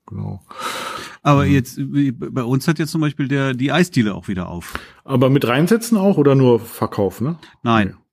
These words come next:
Speaker 1: Nee. Ja.
Speaker 2: Nee, das war auch, ähm, die, das
Speaker 1: Mhm.
Speaker 2: war vorher auch immer eine reine Verkaufseisdiele.
Speaker 1: Ach so,
Speaker 2: Warum
Speaker 1: okay.
Speaker 2: auch immer,
Speaker 1: Ja.
Speaker 2: weiß ich nicht. Ja, aber da konntest du sich nie reinsetzen,
Speaker 1: Mhm.
Speaker 2: aber du kannst halt dein Eis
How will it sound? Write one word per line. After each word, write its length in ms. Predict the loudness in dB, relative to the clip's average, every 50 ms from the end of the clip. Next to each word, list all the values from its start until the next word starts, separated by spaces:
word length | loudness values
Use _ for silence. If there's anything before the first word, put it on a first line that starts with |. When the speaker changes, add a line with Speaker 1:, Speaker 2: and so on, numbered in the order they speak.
| _ _ _ _ _ _ _
Speaker 1:
Nee. 100 | -14 -10
Ja. 40 | -8 -8 -8 -10
Speaker 2:
Nee, 40 | -12 _ -12 -10
das 200 | -10 -10 -4 -4
war 160 | -4 -2 -2
auch, 320 | -4 -6 -6 -6 -10 -18 _ -10
ähm, 220 | -8 -8 -8 -6 -8
die, 160 | -10 -12 -12 -18 -6 0
das 180 | 2 2 2
Speaker 1:
Mhm. 60 | 2
Speaker 2:
war 100 | 0 0
vorher 400 | -2 -2 0 0 2 0 0 -2
auch 180 | -4 -6 -6 -6 -8 -20 -20 _ _ -12 -6
immer 220 | -2 2 2 2
eine 320 | 2 2 0 0 -4 -4 -2
reine 320 | -2 0 0 0 -2 -6 -10
Verkaufseisdiele. 680 | -14 -12 -12 -10 -8 -6 -8 -8 -8 -10 -6 -4 -2
Speaker 1:
Ach 40 | 0
so, 240 | 2 2 2 2 0 -8 -8
Speaker 2:
Warum 200 | -4 -4 -2 -2 -2 -2 -4
Speaker 1:
okay. 100 | -4 -6
Speaker 2:
auch 60 | -6
immer, 220 | -6 -4 -2 -2
Speaker 1:
Ja. 80 | -2 -2
Speaker 2:
weiß 160 | -4 -4 -2 -2
ich 100 | -2 0
nicht. 300 | 0 -2 -2 -4 -8 _ -20 -20 -20 -20 -20 -20 _ -6
Ja, 180 | -4 -4 -2
aber 220 | -2 -2 -2 -2 -2
da 100 | -2 -2
konntest 280 | 0 -2 -2 -2 -2 -6
du 40 |
sich 200 | -6 -6 -6 -2
nie 160 | 0 2 2 2
reinsetzen, 800 | 0 0 -2 0 -2 -4 -6 -4 -2 0 2 4 4 2 2
Speaker 1:
Mhm. 80 | 0 -2
Speaker 2:
aber 220 | -4 -4 -4 -4
du 60 | -4
kannst 240 | -4 -6 -10 -8 -8 -10
halt 100 | -6 -6
dein 120 | -6 -4
Eis 320 | -4 -4 -4 -4 -6 -8